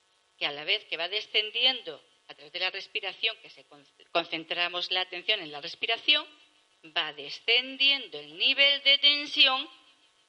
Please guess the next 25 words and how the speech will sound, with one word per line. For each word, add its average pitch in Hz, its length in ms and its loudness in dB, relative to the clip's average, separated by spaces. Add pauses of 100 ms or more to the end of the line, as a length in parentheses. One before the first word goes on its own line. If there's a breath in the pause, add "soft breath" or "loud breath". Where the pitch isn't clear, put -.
(140)
y 311 320 4 (460)
se 170 220 -10
calma 165 320 -8
la 233 100 0
mente. 359 420 -4 (420)
¡Guau! 156 360 -2 (1120)
Yo 151 100 -14
no 190 120 -4
sabía 175 300 -4
que 170 80 -6
la 160 120 -10
respiración 160 600 -8
a 175 60 -6
través 165 200 -8
de 170 80 -8
aquí 254 340 -2
me 240 140 0
calmaba 214 320 2
la 214 120 4
mente. 170 520 -6 (920)
Pues 135 180 -16
sí, - 240 -18 (800)
calma 175 220 -10
la 196 100 0
mente. 311 400 0